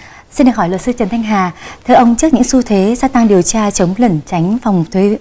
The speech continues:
thuế phòng vệ thương mại, thì ông đánh giá gì mức độ quan tâm hiểu biết pháp luật của doanh nghiệp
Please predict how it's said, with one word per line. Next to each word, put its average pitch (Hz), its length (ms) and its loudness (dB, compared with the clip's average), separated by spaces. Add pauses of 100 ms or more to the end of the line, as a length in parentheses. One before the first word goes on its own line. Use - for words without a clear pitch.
(120)
thuế 190 100 4
phòng 214 160 2
vệ 180 80 0
thương 214 200 0
mại, 208 160 2 (520)
thì 220 80 4
ông 247 160 4
đánh 214 140 4
giá 208 340 0
gì 226 280 4
mức 233 160 2
độ 247 160 2
quan 254 220 2
tâm 247 280 4
hiểu 202 200 6
biết 247 200 0
pháp 320 160 0
luật 214 160 2
của 160 100 -2
doanh 220 180 0
nghiệp 196 220 4